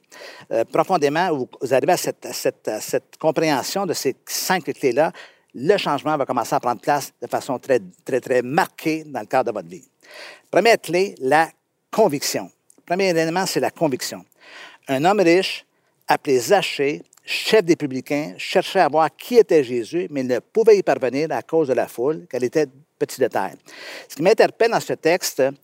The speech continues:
c'est le fait que, euh, il y a quelque chose qui s'est passé à l'intérieur de Zachée. Euh, il y a quelque chose qui le pousse à agir ainsi.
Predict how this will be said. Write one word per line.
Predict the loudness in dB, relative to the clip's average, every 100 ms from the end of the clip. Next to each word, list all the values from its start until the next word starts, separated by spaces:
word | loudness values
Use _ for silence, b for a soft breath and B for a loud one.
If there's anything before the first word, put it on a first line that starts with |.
| B B B B
c'est | 0 4
le | 4
fait | 2 0 0 -2 _
que, | 2 2 -2 B B -2
euh, | 2 4 4 2 0
il |
y | -2
a |
quelque | 2 2 2 0
chose | 0 -2 -2
qui | -4
s'est | 0 0
passé | _ 4 4 0 -2 -2 -4 -6 _ -8
à | -2
l'intérieur | 0 4 4 4
de | 4
Zachée. | 0 -2 -6 -8 _ B B B B 0
Euh, | 2
il | 2
y |
a | 2
quelque | 2 0
chose | -6 -4
qui | 2
le | 2
pousse | 2 0 0 2
à | 0
agir | 0 -4
ainsi. | -4 -8 -12